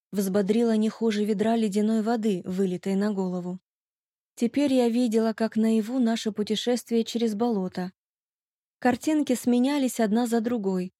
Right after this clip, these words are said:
пока не остановились на том моменте, когда мы решили заночевать на небольшой поляне, устав от суеты прошедшего дня.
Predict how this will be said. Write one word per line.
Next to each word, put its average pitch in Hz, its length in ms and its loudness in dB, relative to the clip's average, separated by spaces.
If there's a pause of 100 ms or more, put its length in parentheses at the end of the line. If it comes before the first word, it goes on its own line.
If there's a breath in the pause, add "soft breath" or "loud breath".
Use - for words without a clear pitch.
(180)
пока 208 260 0
не 202 140 2
остановились 202 720 -2
на 208 100 0
том 202 220 -2
моменте, 202 640 0 (220)
когда 196 340 2
мы 196 120 2
решили 202 400 0
заночевать 196 640 -2
на 196 80 0
небольшой 196 460 -2
поляне, 208 520 0 (220)
устав 190 480 -4
от 190 80 -6
суеты 196 400 -4
прошедшего 190 680 -4
дня. 190 340 -4